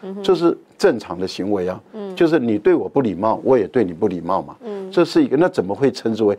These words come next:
Speaker 2: 如果你说我是胁迫，那你澳大利亚对中国也是胁迫嘛？所以
Speaker 1: 这边对等的啦，
Speaker 2: 所以
Speaker 1: 嗯。
Speaker 2: 这是一个对等。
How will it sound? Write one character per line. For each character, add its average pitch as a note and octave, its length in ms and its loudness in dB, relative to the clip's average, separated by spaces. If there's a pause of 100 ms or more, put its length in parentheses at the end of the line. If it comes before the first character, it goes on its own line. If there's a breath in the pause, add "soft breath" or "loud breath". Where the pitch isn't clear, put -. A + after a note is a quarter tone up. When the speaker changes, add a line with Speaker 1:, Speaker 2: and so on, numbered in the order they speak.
(240 loud breath)
Speaker 2:
如 D#3+ 180 4
果 D#3+ 140 4
你 F#2+ 120 -8
说 B2 180 2
我 G2+ 200 0
是 - 140 -8
胁 F2+ 180 -8
迫， F#2 220 -2
那 A2+ 120 0
你 F#2+ 100 -4
澳 - 140 0
大 A2 160 2
利 G2+ 100 0
亚 F2+ 120 2
对 G2+ 140 -2
中 F#2 180 -6
国 E2 100 -4
也 C#2+ 120 -6
是 E2+ 180 -8
胁 - 160 -4
迫 D#2 220 -12
嘛？ B1+ 120 -14 (800 loud breath)
所 F#3+ 140 2
以 F4 40 6
Speaker 1:
这 B3+ 60 2
边 C4 200 -6 (220)
对 G#4+ 200 4
等 F4+ 240 2
的 E3+ 120 -6
啦， D#3 280 -6
Speaker 2:
所 G#3+ 80 -12
以 G#3+ 60 -8
Speaker 1:
嗯。 E3 200 -12
Speaker 2:
这 F3+ 140 2
是 D#3+ 100 0
一 F3 40 6
个 D#3 100 6
对 F#3 160 4
等。 F#2 180 -4